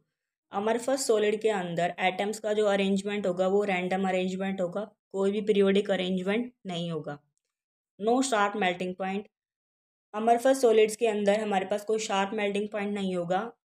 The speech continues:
एक रेंज होगी मेल्टिंग पॉइंट की। जैसे हमने मान लिया कि पचास डिग्री से सौ डिग्री है, तो अमरफस सॉलिड उस रेंज के अंदर मेल्ट करेंगे। कोई जो सॉलिड होगा वो सिक्सटी डिग्री पे मेल्ट कर जाएगा, कोई एटी पे मेल्ट कर जाएगा,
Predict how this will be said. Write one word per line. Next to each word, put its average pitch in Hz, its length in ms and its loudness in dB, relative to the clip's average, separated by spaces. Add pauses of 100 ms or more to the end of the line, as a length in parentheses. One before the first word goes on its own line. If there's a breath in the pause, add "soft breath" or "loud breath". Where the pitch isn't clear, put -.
एक 208 180 -4
रेंज 220 400 2
होगी 196 220 0
मेल्टिंग 190 420 0
पॉइंट 190 300 -4
की। 202 100 -8
जैसे 208 320 -2
हमने 202 180 -4
मान 185 200 -4
लिया 185 160 -2
कि 220 240 -6 (200)
पचास 196 440 0
डिग्री 196 300 -2
से 202 120 -10
सौ 190 200 -4
डिग्री 190 340 -4
है, 160 180 -6 (540)
तो 214 60 -4
अमरफस 220 500 -2
सॉलिड 202 440 0
उस - 180 -12
रेंज 214 380 0
के 233 100 0
अंदर 220 340 0
मेल्ट 185 260 0
करेंगे। 156 460 -4 (680)
कोई 214 280 2
जो 226 160 2 (600)
सॉलिड 208 340 2
होगा 202 220 2
वो 208 140 2
सिक्सटी 208 320 -4
डिग्री 208 220 0
पे 208 120 -2
मेल्ट 196 280 0
कर 196 120 0
जाएगा, 190 340 0
कोई 196 300 -4
एटी 190 220 -2
पे 196 100 -4
मेल्ट 190 240 -4
कर 185 160 -8
जाएगा, 175 320 -4